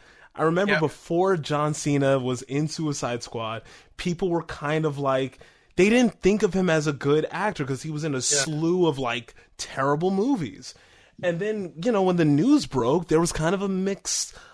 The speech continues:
Speaker 1: a mix on it. They were like, "Oh, God, Peacemaker? Hmm." And then we saw it, and it was like, "Yes, you are good." We just
Speaker 2: And
Speaker 1: did
Speaker 2: the Peacemaker show was elite.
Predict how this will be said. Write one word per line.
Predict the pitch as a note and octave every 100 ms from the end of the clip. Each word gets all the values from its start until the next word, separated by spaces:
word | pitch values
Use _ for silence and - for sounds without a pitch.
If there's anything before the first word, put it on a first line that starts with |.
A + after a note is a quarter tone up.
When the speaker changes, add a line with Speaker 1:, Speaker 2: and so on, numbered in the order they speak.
| _
Speaker 1:
a | F#3+
mix | G3 A3+ D4+ -
on | C3 A#2+
it. |
They | C#3
were | D#3
like, | C#3+ C3 F#2
"Oh, | C3 G3+ C3
God, | C3+ E3+ A#2+
Peacemaker? | A2+ E3+ - G#3 G#3 G#3 G#3+ G3+
Hmm." | F3 F3+ C#3 A2+ - - - -
And | D3+ D#3
then | G3+
we | A3
saw | G#3+ - C#4+
it, | D4
and | F#3+
it |
was | F3 E3
like, | D#3+ D#3 D#3+ - _ _
"Yes, | A3 C4 C#4+ C#4 E3 B2+ - - - _ _ - _ _ _
you | F3+ F3+ A3 C#4+ D#4
are | - G#3 A3+
good." | F3+ G#3 D#4 F#4 D4 - - _ _ -
We | A#3+
just | B3+ G4 -
Speaker 2:
And | F3
Speaker 1:
did | -
Speaker 2:
the | - -
Peacemaker | C4 E4 D#4+ D4
show | D4 B3+
was | G#3+ E3
elite. | C#3+ F#3+ C4+ -